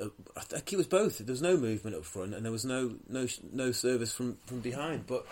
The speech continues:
with Jones, he, he sort of creates panic all around him and chaos, and because of that vulnerability at the back, the whole team just looked a bit panicky and a bit sort of unsure of themselves.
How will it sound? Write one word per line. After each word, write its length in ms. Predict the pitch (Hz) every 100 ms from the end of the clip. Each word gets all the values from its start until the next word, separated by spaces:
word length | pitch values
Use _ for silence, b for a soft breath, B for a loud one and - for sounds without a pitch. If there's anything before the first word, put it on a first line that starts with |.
| -
with 220 | 131 123
Jones, 400 | - 156 165 131
he, 100 | 117
he 80 | -
sort 260 | - 175 165
of 60 |
creates 840 | - 147 151 143 - - - - - _ _ _ -
panic 420 | 170 175 - 127
all 180 | 127 110
around 360 | 135 156 139
him 80 | 95
and 120 | 90
chaos, 500 | - 156 131 87 -
and 260 | 113 104 95 -
because 260 | 127 - 180
of 100 | 139
that 200 | 135 95 - - -
vulnerability 640 | 147 139 120 143 139 - 117
at 80 |
the 60 | 101
back, 560 | - 135 101 - - - -
the 60 | 143
whole 200 | 175 170
team 340 | - 175 185
just 180 | 139 123
looked 160 | 101
a 40 | 101
bit 160 | 110
panicky 420 | - 110 98 - 90
and 80 |
a 40 | 95
bit 300 | 104 - -
sort 220 | - 98
of 60 | 113
unsure 340 | 107 127 113
of 60 | 98
themselves. 580 | 95 101 95 90 85